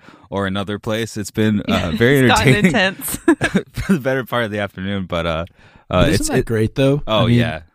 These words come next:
Speaker 3: nobody knows, and that's the best part. And I know we've talked about this a lot, especially when the last trailer came out, but just the fact that we can sit here, the four of us, all of the listeners,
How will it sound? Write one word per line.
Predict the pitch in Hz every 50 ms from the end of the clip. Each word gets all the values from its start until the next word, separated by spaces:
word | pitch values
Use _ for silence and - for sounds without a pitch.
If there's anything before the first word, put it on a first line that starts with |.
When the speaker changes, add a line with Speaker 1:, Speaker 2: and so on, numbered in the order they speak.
| _ _
Speaker 3:
nobody | 123 117 120 117 185 170 165
knows, | 143 139 147 165 127 98 90 95
and | 98 101
that's | 107 110 - -
the | -
best | 104 113 110 - -
part. | - 120 117 98 78 - _
And | 113 110
I | 113
know | 120 127 135
we've | 127 120 101 -
talked | - 107 104 104 -
about | 117 101 92 90 -
this | - 92 90 - -
a | 87
lot, | 87 90 92 98 95 82 73 - - - - - - - - _ _ _
especially | - 101 - - 120 113 - - 113 107
when | 101 95 98 95 92 90 87 85
the | 101 92
last | 95 95 98 101 - -
trailer | - 95 90 90 87 85
came | 82 - 98 92 87
out, | 92 92 92 92 85 - -
but | 92 87 - -
just | - 127 - -
the | 160
fact | - 135 123 123 120 -
that | 120 104
we | 104 98
can | - 90 85
sit | - 110 101 87
here, | - 101 101 101 95
the | 90 87
four | - - 98 101 101
of | 104 107
us, | 107 104 104 104 101 - - - _ _ _ _ _ _ _ _ _ _ _ _ _
all | - 104 113 127 135 127
of | 107
the | 95 92
listeners, | 95 95 92 - - 90 85 85 85 85 85 - -